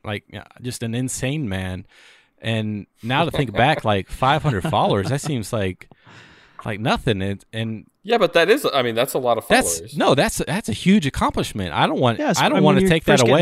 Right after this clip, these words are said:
Speaker 3: started, that is a big accomplishment.
Speaker 2: That's
Speaker 1: Yeah.
Speaker 2: almost, that's, I mean,
Speaker 1: That's, like,
Speaker 2: Blake's
Speaker 1: half as
Speaker 2: almost
Speaker 1: many.
Speaker 2: there.
Speaker 1: Yeah, that's almost as many as Blake's got.
Speaker 2: <laughs> Yeah.
Speaker 3: But I don't, I don't remember getting an invitation.
Speaker 1: Oh, you, did I not send you one?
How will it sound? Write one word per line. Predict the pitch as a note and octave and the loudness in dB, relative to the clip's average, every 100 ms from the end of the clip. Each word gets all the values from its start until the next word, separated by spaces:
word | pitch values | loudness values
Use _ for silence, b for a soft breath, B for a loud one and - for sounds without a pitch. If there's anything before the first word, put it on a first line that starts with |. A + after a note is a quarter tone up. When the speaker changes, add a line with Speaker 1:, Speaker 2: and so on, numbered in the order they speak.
| D#3 | 4
Speaker 3:
started, | D#3 A#3+ D#3 | 4 2 2
that | D3+ A#3+ | 2 0
is | A3+ | 0
a | |
big | A#2+ A2 | -2 -4
accomplishment. | A2 A#2 A2 A2 - | -4 -8 -6 0 2
Speaker 2:
That's | C#3+ | 6
Speaker 1:
Yeah. | D#3 | 6
Speaker 2:
almost, | D3+ D#3 D3+ - - _ _ _ _ - | 4 4 0 -4 -16 _ _ _ _ -6
that's, | B2+ - - B2 | -6 -6 -10 -4
I | |
mean, | G#2+ G2+ F2+ _ | -4 -4 -10 _
Speaker 1:
That's, | C3+ D3+ - | -2 -2 2
like, | - | 2
Speaker 2:
Blake's | B2+ | 2
Speaker 1:
half | C#3+ D#3 | 2 2
as | D#3 | 4
Speaker 2:
almost | - D3 | 4 4
Speaker 1:
many. | E3+ A#2+ | 2 2
Speaker 2:
there. | F#2 | -2
Speaker 1:
Yeah, | - C#3 D4+ | -6 -2 2
that's | G#2 G#2 - | 2 0 -2
almost | A#2+ D#3 F3+ - | -2 0 0 0
as | C3+ | 0
many | E3 E3+ | 4 2
as | - | 4
Blake's | G3 E3 | 2 0
got. | - G2 E2+ - _ - | -2 -2 -2 -6 _ -20
Speaker 2:
<laughs> | - | -14
Yeah. | D3+ E3 - _ | -8 -8 -10 _
Speaker 3:
But | E3 E3 | 0 2
I | F#3 | 4
don't, | A3 - | 2 0
I | - F3 | 0 0
don't | F3 | 2
remember | F3 D#3+ D3+ | 2 2 2
getting | D3 C#3 | 0 0
an | B2 | -2
invitation. | A#2 A2+ D3 - G2+ G#2+ _ _ _ - | -4 -2 -2 -2 -8 -12 _ _ _ -2
Speaker 1:
Oh, | A#2+ | 0
you, | A#2 G#2+ - - | 0 -2 -10 -10
did | A2 A#2 | -4 -2
I | |
not | A#2+ B2+ | 0 0
send | D3 C#3+ | -2 -4
you | D#3+ | -2
one? | F#3 | -4